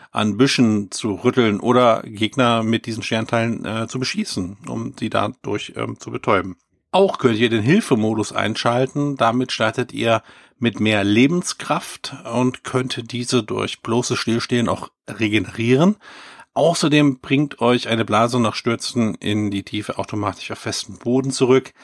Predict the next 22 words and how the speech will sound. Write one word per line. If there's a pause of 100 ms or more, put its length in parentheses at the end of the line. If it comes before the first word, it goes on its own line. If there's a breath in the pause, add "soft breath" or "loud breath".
(460 loud breath)
Solche
Modi
hatte
es
auch
in
Mario
Odyssey
gegeben
und
sind
jetzt
eben
in
der,
ähm,
in
den
Galaxy-Spielen
integriert. (200 soft breath)
Rosalinas
Bilderbuch